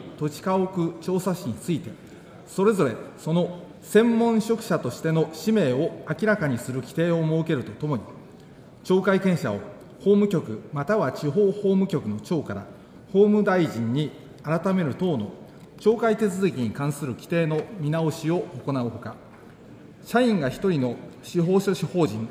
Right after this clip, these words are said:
及び土地家屋調査士法人の設立を可能とする等の措置を講じようとするものであります。本案は参議院選議にかかるもので、去る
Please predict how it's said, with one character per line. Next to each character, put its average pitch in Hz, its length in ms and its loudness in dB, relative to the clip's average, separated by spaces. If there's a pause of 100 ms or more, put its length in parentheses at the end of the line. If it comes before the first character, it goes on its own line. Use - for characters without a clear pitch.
及 165 220 2
び 127 120 -2
土 143 140 -4
地 - 120 -10
家 196 120 2
屋 190 220 0
調 180 220 -2
査 180 160 -2
士 - 100 -10
法 180 220 0
人 110 180 -4
の 110 80 -6
設 135 300 -6
立 196 200 -2
を 180 120 2
可 165 160 -4
能 185 160 2
と 190 100 -2
す 175 140 -6
る 165 100 -2
等 170 220 2
の 110 140 -4 (440)
措 190 120 -2
置 165 140 -4
を 160 120 2
講 131 200 -4
じ 117 120 -2
よ 123 140 0
う - 20 -4
と 120 100 -6
す 117 140 -10
る 113 80 -2
も 117 80 -2
の 110 100 -6
で 131 100 -6
あ 127 60 -6
り 101 60 -10
ま - 120 -18
す。 - 200 -16 (1600)
本 233 200 8
案 147 160 4
は 120 340 0 (100)
参 220 340 2
議 214 120 2
院 214 200 6
選 214 300 4
議 151 100 2
に 160 160 2
か 147 140 -2
か 175 120 0
る 180 80 2
も 123 120 0
の 135 100 0
で、 113 120 -2 (560)
去 233 180 2
る 156 160 4